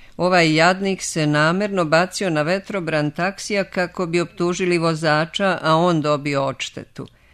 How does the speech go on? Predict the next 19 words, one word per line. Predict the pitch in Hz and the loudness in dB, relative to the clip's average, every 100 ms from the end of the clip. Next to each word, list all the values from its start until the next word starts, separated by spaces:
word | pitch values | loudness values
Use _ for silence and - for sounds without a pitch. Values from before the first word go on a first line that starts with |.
| - _ | -20 _
A | 156 | -4
taj | 156 170 165 156 | -2 2 4 4
što | - | 0
je | 160 | 0
vozio | 151 156 156 170 | 2 0 0 2
auto | 151 147 185 - 196 | 2 2 0 -4 -4
bio | 165 196 | -2 0
mu | 180 | 0
je | 165 | 0
rođeni | 156 170 185 196 160 | 0 -2 -2 0 0
brat | 143 175 147 | 2 0 0
blizanac | 127 170 175 151 131 123 - | -2 -2 0 -2 -4 -10 -12
od | 139 | -12
koga | - 156 151 160 | -6 -6 -2 -2
su | - 151 | -2 -4
ga | 151 | 0
razdvojili | 147 139 151 160 160 | 0 0 0 2 2
na | 143 139 | 0 0
rođenju, | 139 139 143 160 196 143 | -2 -4 -4 -4 -4 -6